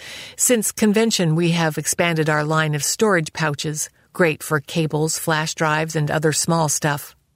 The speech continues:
Shipping is free when you order fifty dollars or more of eligible items. For more information, visit the Mini Mall online at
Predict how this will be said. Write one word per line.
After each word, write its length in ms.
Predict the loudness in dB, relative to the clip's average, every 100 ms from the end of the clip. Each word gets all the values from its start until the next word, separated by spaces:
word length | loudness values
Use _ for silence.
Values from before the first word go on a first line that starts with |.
| _ -16 -12
Shipping 420 | -2 0 2 0
is 160 | 0 0
free 340 | 0 0 2
when 200 | 2 2
you 100 | 2 2
order 320 | 2 2 0
fifty 380 | -2 -2 -2 -2
dollars 400 | 0 2 0 0
or 80 | 2
more 360 | 2 2 2 0
of 200 | -4 -2
eligible 540 | -2 -2 -2 -2 -2 -2
items. 640 | -2 -2 -2 -2 -4 -6 _ _ _ _
For 460 | -18 -16 -2 2
more 240 | 4 4 2
information, 800 | 0 0 0 2 2 0 -2 -4
visit 400 | 0 2 2 0 0
the 80 |
Mini 260 | 2 2 2
Mall 380 | 2 2 0 -2
online 760 | -2 0 0 0 0 0 -2 -4
at 400 | -4 -4 -4 -12